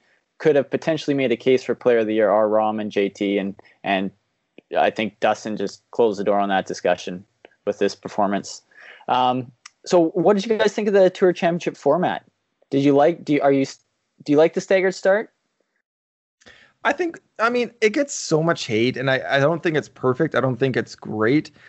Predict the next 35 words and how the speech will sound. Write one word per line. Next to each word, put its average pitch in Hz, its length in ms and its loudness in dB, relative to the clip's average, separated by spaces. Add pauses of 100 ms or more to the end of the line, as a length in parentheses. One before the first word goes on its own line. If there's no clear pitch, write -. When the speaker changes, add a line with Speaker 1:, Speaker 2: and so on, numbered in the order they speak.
(160)
Speaker 2:
I 139 100 -2
think 160 300 0
it's 160 160 -2 (180)
good. 131 460 2
It, 143 280 -2 (460)
we 143 180 2
were 160 120 4
coming 160 320 -2
into 143 240 0
it 123 100 0
with 120 440 0 (920)
D 160 180 2
J, 151 320 -2
Rahm, 123 720 2
and 123 160 -6
J 127 180 2
T 117 400 -6
as 110 580 -2
ten 127 200 -2
under, 123 380 2
and 110 100 0
then 113 100 -4
falling 113 320 0
back 110 300 -2
through 110 140 -6
there 104 260 0
all 104 80 2
the 107 80 -2
way 107 120 -4
to - 120 -14
even, 107 320 -4
and 104 140 -4
they 127 100 2
were 139 160 4
the 127 260 2